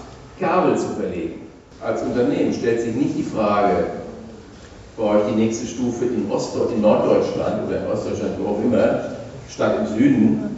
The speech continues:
Die stellt sich für mich, baue ich die in Texas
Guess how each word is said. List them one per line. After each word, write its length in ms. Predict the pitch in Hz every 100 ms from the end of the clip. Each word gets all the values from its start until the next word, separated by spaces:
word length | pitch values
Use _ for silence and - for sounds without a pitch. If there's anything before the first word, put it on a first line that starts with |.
| -
Die 80 | 120
stellt 300 | - 135 131
sich 140 | -
für 120 | - 113
mich, 280 | 110 143 147 120 - - - - - -
baue 240 | 131 135
ich 40 | 135
die 180 | 120 107
in 100 | -
Texas 720 | 160 - - - - -